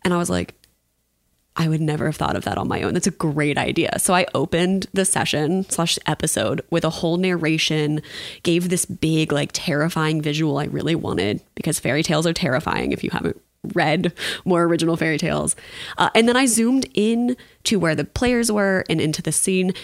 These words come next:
and they got into the castle through magic mirrors. But, like, I got the thing there, and then they got to do this crazy mirror world that was so fun that they wouldn't have gotten otherwise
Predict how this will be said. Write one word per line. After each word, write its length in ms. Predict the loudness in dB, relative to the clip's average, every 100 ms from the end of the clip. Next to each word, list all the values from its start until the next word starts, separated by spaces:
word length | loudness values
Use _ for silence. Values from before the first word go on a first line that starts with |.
| -6 0
and 100 | 2
they 80 |
got 220 | 4 2 2
into 180 | 0
the 80 | 0
castle 360 | 0 0 2 0
through 160 | 2 2
magic 280 | 2 0
mirrors. 400 | 0 0 0 -4 -6 _ _ _ _ _ _ _ -20 0
But, 140 | 2
like, 120 | 4 4
I 60 | 2
got 260 | 4 4
the 80 | 2
thing 320 | 2 2 4
there, 160 | 4 4
and 100 | 2
then 120 | 4
they 100 | 2
got 240 | 2 0
to 80 | 0
do 180 | 2 2
this 160 | 0 -4
crazy 480 | -2 0 2 4
mirror 440 | 4 4 4 2 2
world 380 | 0 0 0 0
that 140 | -2
was 120 | -2
so 420 | 0 2 2 2
fun 460 | 0 0 0 0 0
that 120 | 0
they 100 | 0
wouldn't 260 | 0 0 2
have 120 | 2
gotten 260 | 0 0 0
otherwise 600 | 0 -2 -2 -2 -2